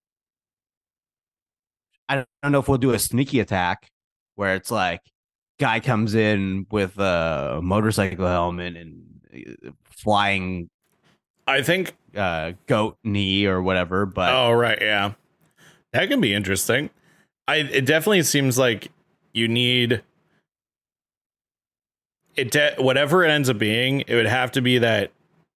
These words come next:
Speaker 2: Danielson goes away for a while, and that when he comes
Speaker 1: Yeah.
Speaker 2: back, everybody misses him. "Oh my God, Bryan Danielson, we've missed you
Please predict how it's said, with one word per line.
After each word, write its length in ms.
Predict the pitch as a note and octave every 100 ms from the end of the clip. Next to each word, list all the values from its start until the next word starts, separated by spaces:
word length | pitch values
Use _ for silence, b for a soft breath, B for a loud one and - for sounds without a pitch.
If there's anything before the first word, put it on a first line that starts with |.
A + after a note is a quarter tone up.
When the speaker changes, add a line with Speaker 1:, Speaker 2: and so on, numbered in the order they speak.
| _ _ _ G2+
Speaker 2:
Danielson 460 | A#2+ A#2+ C3 C#3+
goes 180 | B2 A2+
away 160 | G#2+ G#2
for 140 | G#2
a 40 | F#2
while, 340 | D#2 D2+ - _ _ _ -
and 100 | G#2
that 160 | G2 G#2
when 120 | A2
he 60 |
comes 260 | F#2 F#2+ F2+
Speaker 1:
Yeah. 100 | G#2+
Speaker 2:
back, 360 | C3 F3+ - - b b -
everybody 320 | B2+ C3 A2+
misses 300 | F#2 - -
him. 100 | - -
"Oh 100 | A2+
my 120 | A2
God, 260 | G2+ F2+ E2 -
Bryan 200 | A2+ G#2+
Danielson, 500 | G#2 F#2+ F2+ F#2+ F#2
we've 140 | G#2+
missed 280 | A2 A2+ -
you 240 | G2 F#2